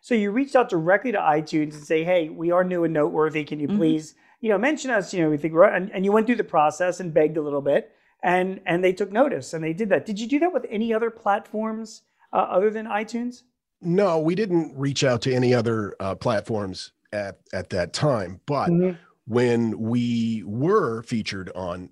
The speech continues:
Speaker 3: New and Noteworthy, other platforms saw it.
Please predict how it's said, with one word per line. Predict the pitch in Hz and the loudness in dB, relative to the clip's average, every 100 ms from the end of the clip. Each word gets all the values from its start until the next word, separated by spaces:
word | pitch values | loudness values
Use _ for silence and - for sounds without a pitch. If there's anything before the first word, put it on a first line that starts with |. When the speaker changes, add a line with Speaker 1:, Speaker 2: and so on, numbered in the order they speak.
| - | 0
Speaker 3:
New | 123 113 | 2 2
and | 107 | 0
Noteworthy, | 98 95 98 98 101 - | -2 -6 -10 -10 -10 -4
other | 127 139 135 - _ | -2 -2 -4 -10 _
platforms | - 101 104 - 101 87 78 - | -8 -6 -4 -2 -2 -2 -8 -12
saw | - - 196 92 | -6 0 0 0
it. | 76 | -6